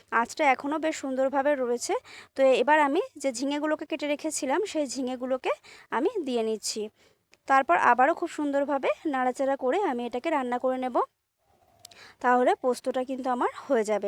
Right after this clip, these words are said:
মাম্মার খাবারটাও এদিকে হয়ে গেছে, তো আবার গ্যাসে আমি নিয়ে আসবো। পোস্তটা ওখানে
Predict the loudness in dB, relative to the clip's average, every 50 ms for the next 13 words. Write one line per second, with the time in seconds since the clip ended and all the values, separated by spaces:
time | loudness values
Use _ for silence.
0 | -2 0 -2 -2 -2 -2 -2 -4 -2 -2 -2 0 0 0 0 0 0 0 0 -2
1 | -2 -2 -2 0 2 0 0 0 0 -2 -2 -4 -4 -2 0 2 2 4 2 2
2 | 0 0 0 -2 -2 -2 -2 -2 -2 -2 -4 -4 -4 -4 -4 -4 -6 -6 -4 -4
3 | -4 -4 -6 -10 -18 -20 -20 -10 _ -4 -4 -4 -4 -4 -2 0 0 0 0 -4
4 | -6